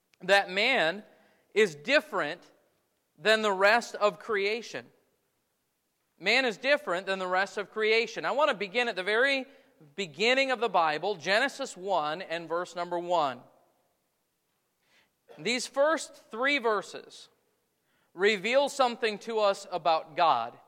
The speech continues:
and who God is. Genesis one, verse number one says, "In the beginning, God created the heaven and the earth.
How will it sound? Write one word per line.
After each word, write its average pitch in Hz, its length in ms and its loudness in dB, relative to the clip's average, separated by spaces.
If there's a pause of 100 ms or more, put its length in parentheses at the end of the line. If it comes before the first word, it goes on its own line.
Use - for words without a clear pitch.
(200)
and 156 140 -8
who 180 120 -8
God 156 440 2
is. - 160 -20 (640)
Genesis 226 480 0
one, 190 320 0
verse 190 260 -2
number 226 220 -2
one 165 360 -2
says, 160 240 -6
"In 226 200 -2
the 320 60 -4
beginning, 180 580 -4 (500)
God 180 560 4 (760)
created 208 840 0 (220)
the 170 140 -2
heaven 208 380 0
and 185 200 -2
the 180 140 -4
earth. 131 260 -12